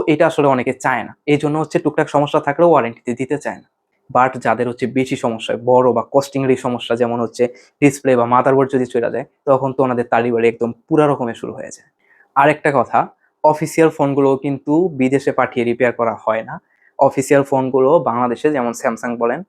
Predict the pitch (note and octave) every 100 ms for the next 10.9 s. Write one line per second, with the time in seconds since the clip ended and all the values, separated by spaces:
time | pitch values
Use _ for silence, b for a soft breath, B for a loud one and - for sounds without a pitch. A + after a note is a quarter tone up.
0 | _ _ - B2 A#2+ B2+ B2 C3+ C#3+ D3+
1 | F3 C#3+ B2 C3 C3 - D#3 - - E3
2 | E3 E3+ E3+ D3 C3 C3 C3+ D#3 A3+ A#3
3 | C#3 A#2+ A#2+ A#2+ B2 - B2 C3+ C#3 -
4 | B2+ - - A#2 A#2+ - C3 B2+ B2+ A#2
5 | C#3 C#3 A#2+ - A#2+ A2+ A2+ A#2 A#2 -
6 | F3 F#3+ _ b b - - D#3+ E3 E3
7 | - - B2 B2 C3 C3 C#3+ C#3 C3 C#3+
8 | C3 C3+ B2 C3 G3 _ _ - D3 D3
9 | C#3+ C#3+ D3 D3 - E3 A#2+ B2 B2 B2
10 | A2+ - B2+ - C#3 B2+ C#3 C#3 -